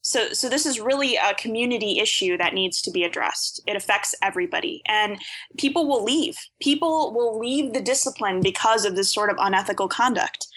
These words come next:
And when people leave the discipline, and this is a point that Clancy et al. made in their article, we're losing the diversity of ideas and research.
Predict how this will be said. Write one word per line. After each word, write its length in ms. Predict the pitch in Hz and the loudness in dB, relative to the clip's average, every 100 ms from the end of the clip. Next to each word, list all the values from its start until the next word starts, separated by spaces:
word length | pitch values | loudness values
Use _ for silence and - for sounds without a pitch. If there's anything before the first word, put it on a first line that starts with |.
| - - | -12 -4
And 140 | 233 | 0
when 100 | 226 | 2
people 400 | 233 302 302 233 | 2 2 2 2
leave 300 | 208 269 320 | 2 4 4
the 60 | 226 | 2
discipline, 420 | 190 - 208 208 | -2 -2 -2 0
and 100 | 202 | 0
this 120 | 214 | 0
is 80 | 254 | 0
a 80 | 226 | -2
point 260 | 262 240 240 | 2 2 2
that 140 | 190 | 0
Clancy 480 | - 247 302 - 202 | 2 2 2 2 2
et 80 | - | 4
al. 320 | 185 190 208 | 4 4 2
made 260 | 214 214 208 | 2 2 2
in 100 | 208 | 2
their 160 | 214 302 | 2 4
article, 560 | 202 175 - 190 214 | 2 2 -2 -2 -2
we're 140 | 214 247 | -2 -2
losing 560 | 226 302 330 285 240 240 - | 0 0 2 0 -2 -6 -6
the 80 | 202 | -6
diversity 560 | 220 240 277 302 233 | -2 0 0 0 0
of 80 | 208 | 2
ideas 680 | 208 196 226 247 254 254 - - | 2 0 0 2 2 2 0 0
and 340 | 220 214 185 | 0 0 -2
research. 760 | 214 302 - 175 - - - - | -2 0 0 0 -2 -2 -4 -6